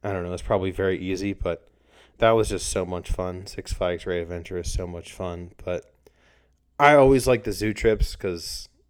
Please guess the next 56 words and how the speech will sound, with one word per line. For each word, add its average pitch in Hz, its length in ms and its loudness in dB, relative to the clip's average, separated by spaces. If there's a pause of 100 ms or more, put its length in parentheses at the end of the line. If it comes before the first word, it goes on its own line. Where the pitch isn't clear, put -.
you 92 120 -8
know, 85 120 -6
as 85 180 -6
I 85 140 -6 (480)
think 95 160 -10
I 90 40 -6
mentioned 87 360 -10
last 87 240 -8
podcast, 90 560 -4
the 95 100 -12
zoo 107 520 -2 (580)
is - 60 -14
just 220 180 -6
so 170 160 6
much 160 220 2
fun. 135 260 4
I 107 80 2
love 107 240 0
animals. 107 420 0
I 98 120 -2
know 101 180 -4
people 101 320 2
don't 95 240 -8
exactly 90 440 -6
agree 87 260 -6
with 87 160 -8
it, 101 80 -2
and 107 100 -8
there's 135 160 -2
definitely 139 380 0
certain 113 400 0
animals 101 560 -2
that 90 200 0
I'm 90 120 -8
like, 85 240 -12 (1500)
"Eh, 196 400 6
I - 20 8
don't 160 320 4
know 113 280 2
if - 180 -10
these, 90 320 -8
some 98 80 -4
of 90 80 -4
these 85 160 -6
animals 78 260 -8
should - 140 -6
be 85 160 -2
here." 87 140 -8
Like, 101 160 -4
a 127 60 -6
lot 151 140 0
of 139 80 -2
the 127 60 -2
bird, 113 400 2
like, 92 160 -6
the 87 160 -6